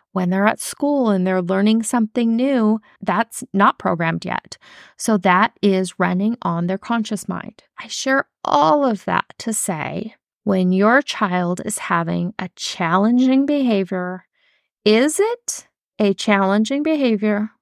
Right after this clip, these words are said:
or is it self-sabotage? This was something that I did not know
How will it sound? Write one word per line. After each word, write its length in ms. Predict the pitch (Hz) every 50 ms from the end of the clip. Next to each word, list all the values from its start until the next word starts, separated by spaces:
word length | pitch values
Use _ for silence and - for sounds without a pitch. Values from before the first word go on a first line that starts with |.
| -
or 180 | - 202 185 - _ _ -
is 260 | - 277 311 294 277
it 420 | 262 165 - - _ - - - _ _ _ _ _ _ _ _ _
self-sabotage? 1040 | - - - - 180 175 - - - 170 - - - - - - - - - - - - _ _ _ -
This 400 | 208 170 180 208 226 220 - -
was 160 | 311 302 -
something 800 | - 254 220 190 180 _ - 208 202 202 202 202 196 202 196 - -
that 140 | 202 190 185
I 340 | 185 185 190 185 180 180 180 _ - -
did 200 | 196 190 180 185
not 240 | 190 185 185 -
know 240 | 180 185 185 180 180